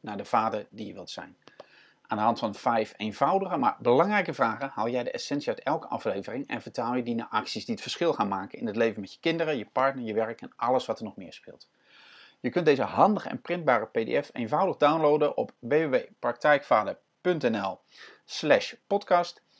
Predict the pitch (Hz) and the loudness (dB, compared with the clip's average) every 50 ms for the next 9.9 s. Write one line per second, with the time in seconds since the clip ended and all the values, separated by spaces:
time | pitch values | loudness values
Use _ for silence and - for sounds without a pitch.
0 | _ - - _ _ _ _ _ - 127 127 123 147 131 - 143 131 123 127 123 | _ -20 -20 _ _ _ _ _ -4 -4 0 0 0 0 2 2 2 2 2 4
1 | - 147 156 175 - - 147 120 113 - 127 123 127 - - 107 - 107 101 107 | 4 4 4 4 2 -2 -2 -2 0 2 2 2 2 0 -4 -10 -8 -4 -2 0
2 | 110 117 131 131 123 120 113 - - - 113 107 113 110 - - - - 120 120 | 0 0 -2 -2 -4 -6 -6 -8 -8 -8 -8 -6 -6 -6 -4 -2 -2 -2 0 4
3 | 120 147 151 143 120 - - 101 98 - 101 98 101 - 107 117 135 156 - _ | 6 8 8 8 6 4 0 -2 -4 -4 -4 -4 -4 -6 -6 -6 -8 -8 -10 _
4 | _ _ _ _ _ _ _ _ - - 233 247 247 - 220 - - 240 233 233 | _ _ _ _ _ _ _ _ 6 8 10 10 8 6 2 6 6 8 6 6
5 | - - _ _ _ - - 165 185 196 226 - _ _ _ _ _ _ - - | 2 -10 _ _ _ 4 8 8 8 8 6 0 _ _ _ _ _ _ -20 -10
6 | _ - 156 139 - 135 123 113 101 98 92 85 - - _ _ _ _ - - | _ -2 -2 -2 -2 0 0 0 0 0 -2 -8 -10 -14 _ _ _ _ -20 -20
7 | - _ _ _ _ _ _ _ _ _ _ _ _ _ _ - - 101 95 113 | -20 _ _ _ _ _ _ _ _ _ _ _ _ _ _ -10 -10 -8 -10 0
8 | - - 170 185 - - - 214 196 180 156 156 143 143 147 139 147 135 135 - | 6 6 6 6 6 4 -2 -2 0 -2 0 4 6 6 6 6 4 0 -2 -4
9 | - - 110 107 120 117 - - - - 120 117 110 131 139 151 160 | -8 -4 0 0 0 2 0 -2 -2 -2 -2 0 0 0 0 0 -2